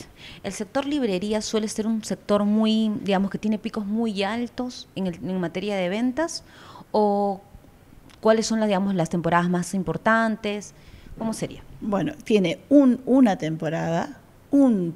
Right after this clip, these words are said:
Speaker 2: pico muy alto en el año, que es previo al inicio de clases, y después, bueno,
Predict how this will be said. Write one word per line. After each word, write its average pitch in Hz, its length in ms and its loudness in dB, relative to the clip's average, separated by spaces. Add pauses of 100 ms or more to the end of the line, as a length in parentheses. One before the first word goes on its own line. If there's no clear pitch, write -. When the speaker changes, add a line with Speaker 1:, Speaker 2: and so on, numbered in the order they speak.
Speaker 2:
pico 190 440 -2
muy 175 240 -2
alto 170 440 -2
en 165 160 -2
el 165 100 -4
año, 190 300 -2
que 170 240 -4
es 160 60 -8 (460)
previo 180 400 4
al 165 80 0
inicio 165 520 0
de 170 160 0
clases, 185 680 -2 (460)
y 262 80 4
después, 277 420 4
bueno, 202 420 2